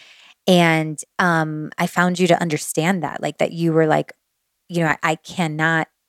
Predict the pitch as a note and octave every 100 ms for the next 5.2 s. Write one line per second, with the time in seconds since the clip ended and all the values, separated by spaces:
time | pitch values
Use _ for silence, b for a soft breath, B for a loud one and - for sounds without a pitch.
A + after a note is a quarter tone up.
0 | _ _ - - D#3+ D3 D3 E3+ - F3
1 | F3+ F#3 F3+ - E3 F3+ E3+ E3+ D#3 -
2 | - F#3 F3 - F#3 - D3+ D3 E3+ F3+
3 | D3 D#3 D#3+ D#3 D3+ C3+ D3 - A#3 D4
4 | F#3+ D3 D#3+ - - D#3 - C#3 - -
5 | -